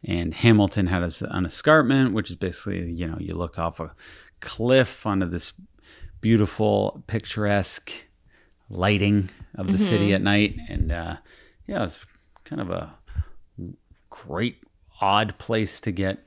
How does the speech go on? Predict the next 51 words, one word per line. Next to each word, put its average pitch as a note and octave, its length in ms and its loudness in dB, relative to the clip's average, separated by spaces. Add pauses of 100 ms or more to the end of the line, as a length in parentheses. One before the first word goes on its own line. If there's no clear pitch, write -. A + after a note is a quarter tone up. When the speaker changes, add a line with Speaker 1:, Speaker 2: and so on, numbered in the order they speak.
(160)
Speaker 1:
married. G#2+ 560 2
Speaker 2:
<laughs> - 100 -20
Yeah. A3+ 640 2
Speaker 1:
You G2 80 -6
know, G2+ 40 -8
because F2 360 -8
not, F#2+ 280 0
not G#2+ 300 2
too - 120 -2
many G#2 240 4
homes F#2 640 -2 (720)
are F#2 240 -6
off A#2+ 320 2
of E2+ 120 -10
the E2+ 120 -6
escarpment. E2+ 580 -6
Maybe, F#2+ 300 0
what, F2 260 -4
like, D#2+ 140 -8
a D2 60 -14
few G2 240 -4
hundred F#2 340 -2
in E2+ 80 -4
Hamilton? G2 520 -6 (180)
Speaker 2:
Yeah, B3 320 -2
and A3+ 100 4
it's, A3+ 380 4
it, G#3 200 4
it's G#3 220 -2
in A#3 200 4
the C#4+ 80 4
middle G3+ 280 2
of F3 120 -2
the D#3 100 -2
city G3+ 240 0
still. C3 280 -6
Like, B2+ 200 -4
it's F3+ 100 -6
not F#3+ 220 2
out F3+ 160 4
in D#3 80 -4
the D#3 100 -2
country. F3+ 340 -2
Like, E3+ 200 -2
it's G#3 120 -6
in B3 120 0
the F3 80 0
middle F#3 220 0
of D#3+ 40 -4
the F#3 80 -6
city. - 340 -6